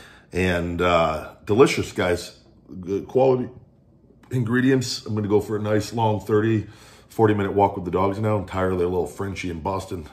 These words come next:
asses out so that they're calm for the rest of the day. And, uh,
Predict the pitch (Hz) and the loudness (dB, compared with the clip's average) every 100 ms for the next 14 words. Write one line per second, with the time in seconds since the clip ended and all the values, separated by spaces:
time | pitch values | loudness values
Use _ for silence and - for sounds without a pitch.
0 | - 90 90 67 78 110 123 - - _ | -14 -12 -10 -8 -4 -2 -2 -8 -20 _
1 | _ _ _ _ _ _ _ _ - - | _ _ _ _ _ _ _ _ -20 -20
2 | - _ - 73 73 87 - 87 87 90 | -20 _ -14 -12 -4 -4 -4 -8 -6 -6
3 | 92 92 - 90 95 101 110 - - - | -4 -6 -8 -6 -4 -2 -4 -8 -20 -20
4 | _ 80 82 80 80 76 82 78 76 - | _ -8 -4 -4 -6 -6 -4 -2 -4 -8